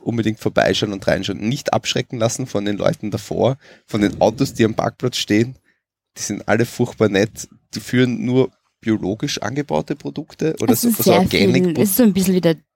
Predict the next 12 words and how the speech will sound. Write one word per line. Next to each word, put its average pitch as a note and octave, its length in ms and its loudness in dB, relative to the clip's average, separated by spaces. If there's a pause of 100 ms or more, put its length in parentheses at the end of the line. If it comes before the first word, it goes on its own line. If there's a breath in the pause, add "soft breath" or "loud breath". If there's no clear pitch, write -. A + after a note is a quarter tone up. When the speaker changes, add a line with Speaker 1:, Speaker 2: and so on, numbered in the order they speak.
(500)
Speaker 2:
Dance - 420 0
bei - 140 -10
uns, - 400 -10
oder? G#3 260 -6 (140)
Heißt F#3+ 180 -12
der F#3 60 -8
Dance? F#3+ 340 -8
Der E3+ 140 -2
Bioladen. E3 500 -4
Speaker 1:
Ein - 180 0
Bioladen F2 640 -2
halt. - 300 -6